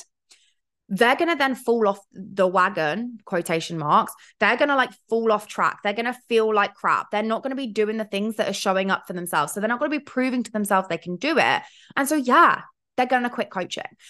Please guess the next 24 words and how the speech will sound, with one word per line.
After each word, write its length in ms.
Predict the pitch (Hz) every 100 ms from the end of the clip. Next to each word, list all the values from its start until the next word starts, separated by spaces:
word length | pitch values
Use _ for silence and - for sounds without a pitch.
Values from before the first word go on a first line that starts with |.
| -
And 80 | 240
so 100 | 254
to 100 | 254
minimize 400 | 247 262 311 302
people 300 | 294 233 226
quitting 640 | - - 202 202 240 302 311
over 180 | 220 214
this 180 | 208 208
time 220 | - 208
of 140 | 196
year, 160 | 185 202
you 200 | 220 226
wanna 220 | 214 240
keep 360 | - - 254 254
them 80 | 226
motivated, 500 | 208 208 208 202 208
keep 240 | - 240
them 140 | 240 214
interested, 420 | 208 202 220 202
keep 220 | 226 -
them 140 | 208
working, 440 | 190 185 196 240 285 - - -
and 180 | 233 226
listen 760 | 220 269 302 - 196 170 190